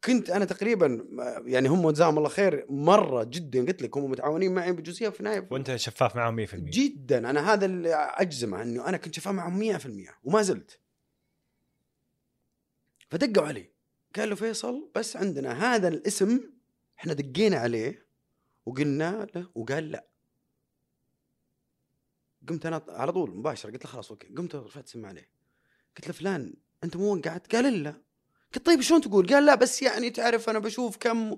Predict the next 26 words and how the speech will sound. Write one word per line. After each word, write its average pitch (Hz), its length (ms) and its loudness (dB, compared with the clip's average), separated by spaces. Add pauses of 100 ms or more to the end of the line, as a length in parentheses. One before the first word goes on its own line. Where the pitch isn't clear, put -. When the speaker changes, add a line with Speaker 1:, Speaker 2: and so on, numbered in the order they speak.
(300)
Speaker 1:
والله 147 460 4
ما 123 100 -4
أكذب 101 200 -10
عليك 95 140 -12
كذا. - 220 -20 (540)
قلت 254 160 0
له: 254 80 6
"يا 247 200 4
أخي، 226 180 0
اتق 240 300 -4
الله. 151 400 -4 (120)
أنت 240 220 4
يا 233 120 4
إيه 214 260 2
يا 139 120 6
لا. 117 260 -4 (1120)
أنت 294 140 8
الآن 262 300 6
تعرف 240 200 2
لما 233 180 4
تقول، 190 360 -2
قل 285 140 6
أنا 240 140 6
موقع، 190 340 6
بس 156 180 0
هونت. 143 400 0